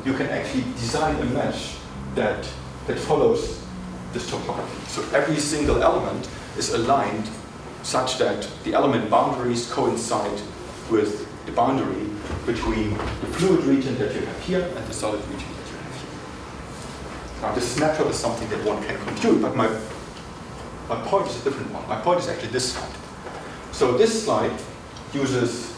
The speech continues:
not the spectral, not the spectral element mesh that one would usually use with a nicely deformed mesh that follows the discontinuity, but it's a, it's a mesh that you would typically use in a finite difference method. So in the finite difference method, you would say, "Oh,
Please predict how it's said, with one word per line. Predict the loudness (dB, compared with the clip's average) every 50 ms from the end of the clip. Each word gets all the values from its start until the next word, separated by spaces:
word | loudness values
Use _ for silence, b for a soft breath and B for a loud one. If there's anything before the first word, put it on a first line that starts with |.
| -2 0
not | 2 4 4
the | 4 2
spectral, | 4 4 2 2 4 2 2 2 4
not | 4 4 4
the | 4 2
spectral | 2 2 0 0 2 2 4 4
element | 4 4 4 2 2 2 2
mesh | 2 2 2 2 0
that | -2 -2 0 0
one | 0 0 0 -2 -4
would | -4 -4
usually | -2 0 2 2 2 2 0
use | 0 0 0 0 0 2 2 0
with | 0 0 0
a | 0
nicely | 2 4 4 4 2 0 -4 -4
deformed | -4 -4 -2 0 0 -2 0 0
mesh | 0 0 0 0
that | -4 -6 -6
follows | -4 -2 -2 -2 -2 -2 -4
the | -6
discontinuity, | -8 -8 -8 -8 -6 -4 -4 -2 -2 -2 -2 -2 -4 -6 -6 -6 -6 -6 -6 B B B B B B B B B -12 -4 0
but | 2 4 6
it's | 6 6 6 6 6
a, | 6 6 6 6 4
it's | 0 0 2 2
a | 4
mesh | 4 4 6
that | 8 10 10 12 10 10 6 6
you | 4
would | 4 2 2 2
typically | 2 4 4 4 4 2 2
use | 2 2 2 0 2
in | 2 2
a | 0
finite | 2 2 0 0 0 0 -2
difference | -2 -2 -2 -4 -4 -6
method. | -6 -8 -8 -10 -12 -12 -12 -12 -12 -12 -10
So | -8 -6
in | -4
the | -2
finite | 2 4 4 4 6 6
difference | 6 6 6 4 2 0 0 -2
method, | 0 2 2 2 4 4
you | 4
would | 4 4 4 6
say, | 6 4 4
"Oh, | 4 2 0